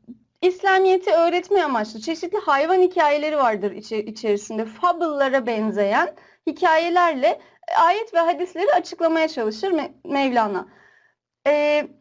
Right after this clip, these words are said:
Kelile-i Dimne, Mantık-ı Tayr gibi hayvan hikayeleri, hayvanları konuşturan fable benzeri, doğu kaynaklı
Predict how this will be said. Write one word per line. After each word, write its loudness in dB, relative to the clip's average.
Kelile-i 2
Dimne, 2
Mantık-ı -2
Tayr 0
gibi -2
hayvan 0
hikayeleri, 0
hayvanları 0
konuşturan -6
fable -2
benzeri, 0
doğu 2
kaynaklı -2